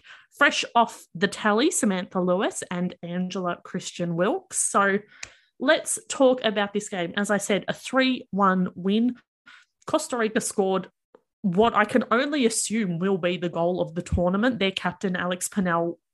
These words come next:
an absolute worldie. It was phenomenal. They opened the scoring, and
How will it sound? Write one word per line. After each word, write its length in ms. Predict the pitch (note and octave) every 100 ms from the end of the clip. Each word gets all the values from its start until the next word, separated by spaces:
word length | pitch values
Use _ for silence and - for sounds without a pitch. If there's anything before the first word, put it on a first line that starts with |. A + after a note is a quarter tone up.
| _ -
an 160 | D4+ D4
absolute 600 | F#4+ - G4+ F4 C#4+ - _ -
worldie. 760 | F3 F3 G3 A3+ G3+ F3+ E3+
It 180 | B3 -
was 220 | B3 A#3+
phenomenal. 520 | - A#3 A3+ A3 A3
They 180 | F3+ F#3
opened 420 | - G#3 G#3 A3
the 60 | G3+
scoring, 500 | - G#3 G3+ G3+ F#3+
and 220 | F#3 F#3+